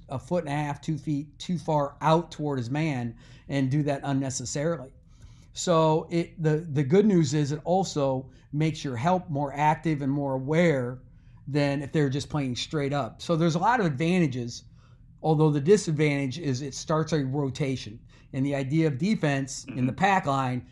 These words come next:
Speaker 1: is to stay out of rotation. In fact, a guy like Mike, Mike Dunlap, who's a highly successful Division two coach,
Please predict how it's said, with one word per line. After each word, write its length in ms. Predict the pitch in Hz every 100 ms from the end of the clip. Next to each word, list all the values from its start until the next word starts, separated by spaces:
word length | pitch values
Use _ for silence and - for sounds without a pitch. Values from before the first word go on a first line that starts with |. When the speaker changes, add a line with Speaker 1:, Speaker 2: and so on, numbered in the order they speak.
| -
Speaker 1:
is 160 | 143 -
to 100 | 131
stay 240 | 156 135
out 200 | 135 135
of 80 | 113
rotation. 560 | 110 95 110 95 - - - - - - - - - -
In 100 | 147
fact, 280 | 127 151 143
a 40 | 147
guy 180 | 151
like 160 | 147 127
Mike, 280 | 143 123 -
Mike 220 | 139 131
Dunlap, 380 | 170 175 156 143
who's 180 | 131 117
a 60 | 120
highly 340 | 165 180 156
successful 500 | 151 131 151 131 135
Division 400 | 123 135 123 127
two 160 | 131 139
coach, 320 | 131 127